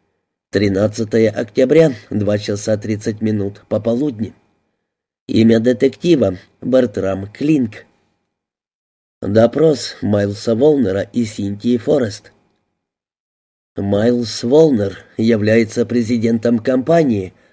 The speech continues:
"Аудиовизуальные компоненты Волнера", находящейся по адресу Шеффорд-стрит, тысяча сто шестнадцать.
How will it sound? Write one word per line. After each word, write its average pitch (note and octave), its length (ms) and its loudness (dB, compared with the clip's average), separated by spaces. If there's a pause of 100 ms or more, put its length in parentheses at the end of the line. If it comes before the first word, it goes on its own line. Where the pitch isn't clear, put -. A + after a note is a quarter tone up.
"Аудиовизуальные G#2+ 1080 2
компоненты A2 720 -2
Волнера", A#2+ 520 0 (240)
находящейся G#2 920 -4
по C3+ 200 0
адресу G#2 520 -6 (280)
Шеффорд-стрит, G#2 1000 -4 (200)
тысяча G2 480 -4
сто G2 200 -6
шестнадцать. A#2 640 -6